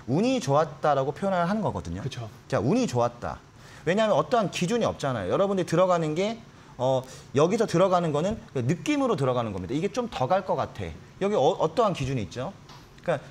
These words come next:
Speaker 1: 눌림목 매매를 저희가 말씀드리는 거는
Speaker 2: 네.
Speaker 1: 적어도 기준을 잡고 들어가야 된다는 거죠.
Speaker 2: 네.
Speaker 1: 여기까지는 운이 좋은 거예요. 그리고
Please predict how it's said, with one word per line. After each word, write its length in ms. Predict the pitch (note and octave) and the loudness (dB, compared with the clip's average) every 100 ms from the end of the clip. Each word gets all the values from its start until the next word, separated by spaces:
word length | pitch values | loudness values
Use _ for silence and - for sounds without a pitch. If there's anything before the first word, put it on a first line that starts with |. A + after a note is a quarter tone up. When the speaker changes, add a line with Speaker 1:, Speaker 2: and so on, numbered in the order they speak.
| - | -4
Speaker 1:
눌림목 460 | D3+ A3+ C4 B3 F3 | 0 2 2 2 2
매매를 320 | D3 E3+ D#3 | 2 2 0
저희가 180 | C#3+ C3+ | -2 0
말씀드리는 560 | G#2 E3 E3 D#3 D3 | -2 -2 -2 -2 -2
거는 320 | C3+ F3 A3+ A3 | -2 -2 -4 -6
Speaker 2:
네. 180 | B2+ G#2 | -8 -8
Speaker 1:
적어도 440 | - D3+ F#3 F#3+ A3 | -2 0 2 0 -2
기준을 420 | - E3+ A3+ A3+ | -2 -2 0 0
잡고 400 | F3 C#3 - F#3 | -2 -4 -2 -2
들어가야 320 | C#3+ D3 D#3 | 0 2 2
된다는 340 | C3 A#2+ A2+ F#2+ | 2 0 -2 -2
거죠. 380 | E2+ G#2+ D#3+ F3 | -4 -2 -2 -4
Speaker 2:
네. 200 | A#2+ C#3 | -6 0
Speaker 1:
여기까지는 520 | D3 E3+ C4 A#3+ A#3 | 2 4 4 4 0
운이 220 | D3 G3+ A3+ | 0 0 0
좋은 260 | D3+ E3+ | 0 0
거예요. 480 | D#3 B2 G#2+ C3 G#3 - - - | 0 0 0 -2 -4 -8 -20 -6
그리고 420 | F3 F#3 A#3 C4+ | -2 2 2 0